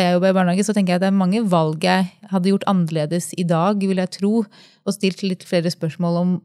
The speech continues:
valgene vi tok da. Ehm, men jeg gjorde ikke det, for jeg hadde ikke kompetansen, så jeg tenkte jo ikke over det på den måten.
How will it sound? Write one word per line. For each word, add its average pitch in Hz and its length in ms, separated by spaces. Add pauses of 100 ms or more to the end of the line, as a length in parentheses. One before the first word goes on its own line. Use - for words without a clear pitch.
valgene 175 460
vi 196 80
tok - 300
da. 190 160 (260)
Ehm, 180 600 (160)
men 202 180
jeg 220 140
gjorde 190 180
ikke 175 140
det, 196 60
for 226 40
jeg 208 80
hadde 190 160
ikke 165 160
kompetansen, 175 560
så 240 80
jeg 240 140
tenkte 208 320
jo 160 40
ikke 190 140
over 165 320
det 233 120
på 220 100
den 196 100
måten. 202 320